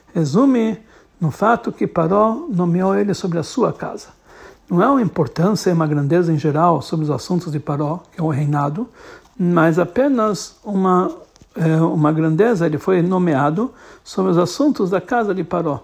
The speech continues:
Que essa grandeza e essa, e essa nomeação, isso pode ser mesmo uma criança que é jovem, se realmente tem um motivo especial pra isso. Como nós encontramos em relação a Yosef, que com dezessete anos ele já era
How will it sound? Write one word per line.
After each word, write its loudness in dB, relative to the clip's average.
Que -4
essa 2
grandeza 0
e -2
essa, 0
e 2
essa -2
nomeação, -2
isso -8
pode -2
ser -2
mesmo -2
uma -4
criança -2
que -2
é 2
jovem, 2
se 0
realmente 2
tem -4
um 0
motivo 0
especial 0
pra -6
isso. -14
Como -4
nós 0
encontramos -2
em -2
relação -2
a 0
Yosef, -4
que -6
com -2
dezessete 0
anos -2
ele 0
já 0
era 0